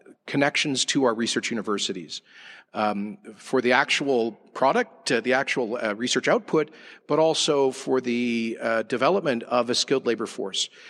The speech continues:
And so this, this project here, we hope will attract more, uh, federal and private sector investment. We don't have a quantum, uh, <laughs> we don't have a dollar figure on that, I should say. Um,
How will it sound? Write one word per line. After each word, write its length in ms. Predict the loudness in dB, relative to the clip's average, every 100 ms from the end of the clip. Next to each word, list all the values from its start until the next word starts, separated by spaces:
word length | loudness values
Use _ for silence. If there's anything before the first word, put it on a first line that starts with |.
| -20 _
And 400 | -2 0 0 0
so 360 | 0 2 2 2
this, 320 | 2 0 -2 -6
this 180 | -4 -2
project 480 | 0 2 2 0 0
here, 300 | 0 0 0
we 160 | -2
hope 220 | 0 -2
will 120 | -2 -2
attract 380 | 0 0 0
more, 160 | -2 -6 -8 -20 -20 -18 -6
uh, 220 | -2 -2
federal 440 | 2 2 4 2 2
and 180 | 0 2
private 260 | 0 0
sector 320 | 0 0 -2
investment. 540 | -2 0 0 0 -4 -2
We 80 | 0
don't 160 | 2
have 160 | 2 0
a 80 | -2
quantum, 420 | 0 0 0 0
uh, 360 | 2 2 2 0 -4
<laughs> 180 | -6 -2
we 80 | 0
don't 120 | 2
have 120 | 2
a 60 | 2
dollar 300 | 2 2 0
figure 280 | 0 0
on 60 | 0
that, 160 | -2 -4
I 40 |
should 180 | -6 -4
say. 240 | -2 -4 -6 -18 -16 -18 -20 -12 2
Um, 540 | 4 6 4 2 -2